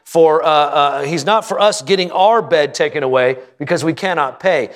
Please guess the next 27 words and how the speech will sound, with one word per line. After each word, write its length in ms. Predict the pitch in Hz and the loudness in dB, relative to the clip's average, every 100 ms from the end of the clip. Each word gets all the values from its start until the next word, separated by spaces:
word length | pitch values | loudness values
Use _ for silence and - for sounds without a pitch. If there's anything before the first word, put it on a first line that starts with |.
| - | -10
He's 200 | 185 143 | -4 -2
not 200 | 185 185 | -2 -2
for 240 | - 220 165 | 2 2 2
that, 400 | 143 147 - - | 0 -2 -8 -4
and 120 | 202 | -2
he's 120 | 165 | 0
not 240 | 233 254 - | 0 -2 0
for 160 | 220 | 2
us 160 | 226 - | 2 0
taking 300 | 226 208 180 | -4 -4 -4
someone 320 | - 202 175 | -4 -2 0
else's 320 | 214 214 165 | 0 0 -4
bed 200 | 139 156 | 0 2
away 260 | 143 143 135 | 2 2 0
because 260 | 135 151 | -2 -2
they 80 | 139 | -2
cannot 300 | 123 143 135 | -2 -2 0
pay. 180 | 170 123 - - 147 | 0 0 -4 -12 -2
God 280 | 196 247 | 2 2
is 100 | 175 | 0
not 160 | 214 208 | 0 0
a 80 | 185 | -2
fan 260 | - 196 180 | -2 0 -2
of 140 | 143 | 0
debt 220 | 185 180 190 | 0 0 -2
either 240 | 190 160 | -2 0
way. 260 | 147 160 | 2 0